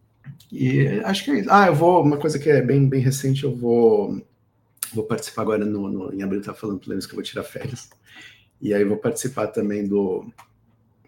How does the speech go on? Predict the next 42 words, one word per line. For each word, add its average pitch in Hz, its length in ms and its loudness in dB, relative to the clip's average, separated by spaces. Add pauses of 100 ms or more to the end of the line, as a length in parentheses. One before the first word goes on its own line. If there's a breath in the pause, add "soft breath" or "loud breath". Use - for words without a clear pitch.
(160)
ia 113 140 0
Conference, 123 600 -4
né, 131 120 -4
que - 120 -8
era 104 280 -4
o - 300 -10 (240)
antigo - 320 -6
ia 104 120 2
Summit, 135 580 0
e 123 240 2
vou 113 120 0
apresentar 113 440 -2
um 113 40 0
materialzinho 113 520 -2
lá 110 100 -4
sobre 110 260 -6
no-code 110 520 0
e - 20 -10
inteligência 107 460 -8
artificial, - 580 -6 (560 soft breath)
que - 60 -18
são - 160 -4
duas 113 160 0
coisas 113 200 -4
que - 80 -2
a 117 40 0
gente 110 180 -6
vem 123 340 2 (120)
testando 139 560 4
e 127 80 4
trabalhando 120 580 2
no 117 100 2
time 113 240 -2
de 107 100 -4
U 104 40 -8
X, 107 360 -6
na, - 180 -8
na, 110 160 -14
na 107 100 -14
empresa, 107 300 -10
que - 120 -14
é 113 100 -14